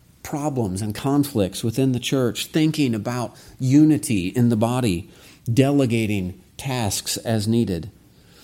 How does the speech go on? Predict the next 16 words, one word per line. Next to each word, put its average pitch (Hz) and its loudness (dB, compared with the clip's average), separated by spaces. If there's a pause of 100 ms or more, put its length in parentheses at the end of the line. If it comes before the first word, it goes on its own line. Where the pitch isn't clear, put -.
(100)
The 127 2
deacons 139 4
serve 143 0
the 123 -2
body 120 -2
as 110 -2 (200)
ministers 139 2
of 107 -2
mercy 110 2 (240)
because 120 -2
they 139 0
are 147 -2
ministering 123 -2
to 147 -2
our 127 -8
needs. 117 -4